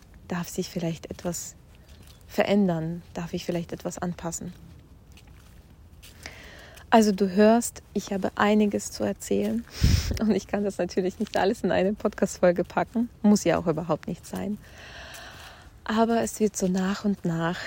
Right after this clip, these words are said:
wie die Impulse da sind, ähm, passieren, dass ich immer wieder aus dem Nähkästchen plaudere, <laughs> von mir zu dir.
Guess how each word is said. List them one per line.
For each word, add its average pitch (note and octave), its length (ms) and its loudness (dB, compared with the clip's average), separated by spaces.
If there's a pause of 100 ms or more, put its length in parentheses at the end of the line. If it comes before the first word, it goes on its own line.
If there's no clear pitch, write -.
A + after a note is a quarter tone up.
wie G#3 140 2
die G3+ 120 2
Impulse G3 420 4
da F#3 280 2
sind, F#3+ 360 0 (560)
ähm, F3+ 560 2 (120)
passieren, A3 680 -2 (240)
dass - 180 -8
ich - 180 -8
immer G3+ 300 2
wieder G3 380 -2 (1300)
aus G#3+ 200 -2
dem G3 140 0
Nähkästchen F#3 600 -2
plaudere, G#3 640 -4 (400)
<laughs> - 960 2
von F#3+ 280 4
mir F#3+ 300 2
zu - 140 -4
dir. F#3+ 340 -2